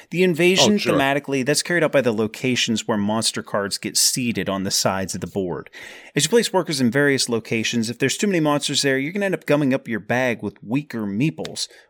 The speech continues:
Speaker 1: W-, weeples? Weakles? <laughs>
Speaker 2: Weeples, 'cause they were white ones. I remember
Speaker 1: Okay,
Speaker 2: that.
Speaker 1: fair enough.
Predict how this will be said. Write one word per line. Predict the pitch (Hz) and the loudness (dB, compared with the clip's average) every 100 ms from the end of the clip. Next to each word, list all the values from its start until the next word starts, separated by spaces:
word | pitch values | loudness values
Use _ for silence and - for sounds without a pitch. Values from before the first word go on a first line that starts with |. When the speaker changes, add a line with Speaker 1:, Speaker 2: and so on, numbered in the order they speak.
| - | -10
Speaker 1:
W-, | 113 - | -10 -10
weeples? | - 120 156 208 226 - - - | -6 -2 -2 -2 -2 -4 -8 -4
Weakles? | 139 185 226 220 - - _ _ - - | -2 0 0 -2 -8 -12 _ _ -20 -4
<laughs> | 160 131 - - - - - - | -2 -2 -8 -20 -20 -20 -12 0
Speaker 2:
Weeples, | 160 240 208 135 - | 2 4 4 2 0
'cause | 123 | 0
they | 123 156 | 4 4
were | 139 | 4
white | 127 135 - | 4 2 2
ones. | 95 85 | -2 2
I | 107 | 4
remember | 131 143 143 214 | 4 4 4 4
Speaker 1:
Okay, | 180 | 4
Speaker 2:
that. | 190 | 4
Speaker 1:
fair | 190 165 | 4 4
enough. | 127 | 2